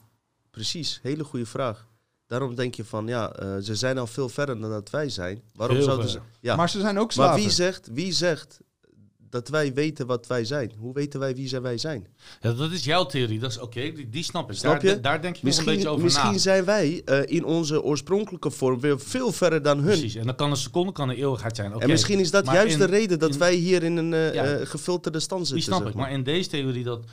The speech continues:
Speaker 2: mensen worden ontvoerd, die ontvoerder, die, die heeft precies weer een persoon die met iemand anders in contact geweest, met de zeventien alienras. Zijn er niet verschillende alienrassen die met elkaar in contact komen? Eh, is er geen <laughs> federatie, omdat ik een Star Trekker
Speaker 1: Ja.
Speaker 2: ben?
Speaker 3: Dat maakt niet uit.
Speaker 2: Weet je, het is echt,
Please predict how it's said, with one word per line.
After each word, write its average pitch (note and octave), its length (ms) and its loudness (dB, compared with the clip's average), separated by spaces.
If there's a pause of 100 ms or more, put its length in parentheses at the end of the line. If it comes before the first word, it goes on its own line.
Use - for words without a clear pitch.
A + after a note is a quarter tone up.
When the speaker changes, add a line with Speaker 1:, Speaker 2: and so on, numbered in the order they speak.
(140)
Speaker 2:
mensen C3 260 -2
worden A#2+ 180 -4
ontvoerd, D3+ 340 -2
die B2+ 120 -8
ontvoerder, C3 500 -4
die, B2 240 -4 (220)
die B2 100 -6
heeft B2 140 -4
precies C3+ 300 -4
weer B2+ 100 -2
een A#2+ 120 -2
persoon C#3+ 440 -2
die B2+ 360 -4
met A#2+ 220 -6
iemand A#2+ 220 -6
anders D3+ 220 -4
in D3 80 -2
contact C#3+ 300 -12
geweest, A#2+ 300 -8
met A#2 100 -10
de G2+ 60 -14
zeventien A#2 300 -10
alienras. C#3+ 500 -4 (260)
Zijn C3+ 320 -2
er C3 80 0
niet C3+ 160 -2
verschillende D#3+ 420 -6
alienrassen C3 520 -6
die B2 80 -8
met B2 180 -8
elkaar B2 220 -8
in A#2+ 60 -10
contact A#2+ 360 -10
komen? C3+ 500 -2 (300)
Eh, A#2 340 -4
is C#3+ 160 -8
er A#2 60 -10
geen B2 220 -4
<laughs> C3+ 40 0 (300)
federatie, C#3+ 600 -4
omdat G2+ 180 -10
ik - 80 -16
een G#2+ 60 -10
Star A2+ 240 -8
Trekker G#2+ 240 -6
Speaker 1:
Ja. G#2+ 60 -6
Speaker 2:
ben? G2+ 220 -6
Speaker 3:
Dat F3+ 100 -10
maakt G#3+ 140 -8
niet F#3 80 -6
uit. D#3+ 100 -6
Speaker 2:
Weet C#3+ 100 -2
je, F3+ 60 0
het F3+ 80 -6
is E3 140 -6
echt, F3+ 200 -6